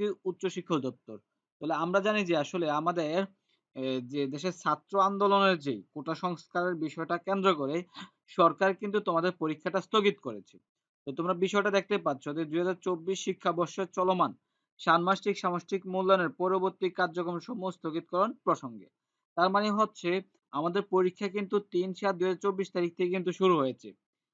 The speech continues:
ঠিক আছে, ষষ্ঠ থেকে নবম শ্রেণী। এখন ষোলো সাত দুই হাজার তারিখ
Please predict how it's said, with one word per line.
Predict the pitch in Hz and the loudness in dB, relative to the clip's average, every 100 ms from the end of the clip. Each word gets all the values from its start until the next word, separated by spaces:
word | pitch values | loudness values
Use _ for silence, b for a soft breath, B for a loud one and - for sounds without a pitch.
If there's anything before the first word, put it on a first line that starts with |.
| _ - | _ -12
ঠিক | 139 | -4
আছে, | 185 196 170 - | -2 0 -4 -2
ষষ্ঠ | - 226 - | -2 0 0
থেকে | 185 196 196 240 - _ _ | -2 -2 0 -2 -4 _ _
নবম | 170 185 180 | 2 4 4
শ্রেণী। | 165 175 170 139 113 _ _ _ _ - | 0 -2 -2 -2 -6 _ _ _ _ -10
এখন | 170 - 180 170 190 _ _ _ | 6 8 10 10 6 _ _ _
ষোলো | - - 170 190 240 | -18 -6 0 4 6
সাত | 233 - 214 | 4 4 2
দুই | 185 180 | 4 2
হাজার | 196 196 214 | 4 2 2
তারিখ | 202 185 | 4 4